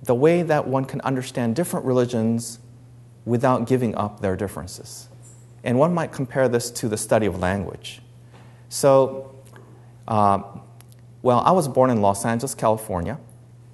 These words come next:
And, um, and when I was two years old, my parents, because of my father's study, uh, as a family, we went to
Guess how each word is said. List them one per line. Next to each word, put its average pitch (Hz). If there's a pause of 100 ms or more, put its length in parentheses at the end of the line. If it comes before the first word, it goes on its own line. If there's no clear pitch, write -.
(920)
And, 101
um, 90 (680)
and 98
when 131
I 131
was 127
two -
years 147
old, 98
my 98
parents, - (120)
because 117
of 117
my 120
father's 104
study, 113 (400)
uh, 87 (100)
as 107
a 107
family, 107
we 120
went 107
to 98